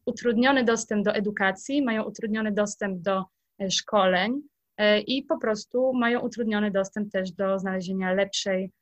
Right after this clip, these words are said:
e, albo jakiejkolwiek, e, pracy, która dawałaby im wystarczające dochody, aby nie wpadli w ten, e, zaklęty już krąg ubóstwa. No i nasz program odpowiadał właśnie na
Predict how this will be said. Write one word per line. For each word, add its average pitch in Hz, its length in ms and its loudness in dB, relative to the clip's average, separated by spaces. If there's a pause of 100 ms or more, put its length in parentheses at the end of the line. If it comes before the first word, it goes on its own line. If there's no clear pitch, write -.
(280)
e, 185 180 -2
albo 190 200 0
jakiejkolwiek, 196 1000 2 (220)
e, 190 220 -6
pracy, 190 440 -2
która 190 220 -2
dawałaby 185 400 0
im 185 160 -2
wystarczające 190 600 -6
dochody, 180 480 -4 (240)
aby 208 400 0
nie 214 240 -2
wpadli 208 460 0
w 202 80 -14
ten, 190 260 0 (460)
e, 202 280 -2
zaklęty 202 680 0 (160)
już 190 240 -6
krąg 196 420 0
ubóstwa. 190 540 -4 (500)
No 226 60 -2
i 233 60 2
nasz 294 200 2
program 262 400 2
odpowiadał 220 440 -2
właśnie 208 340 -2
na 190 140 -2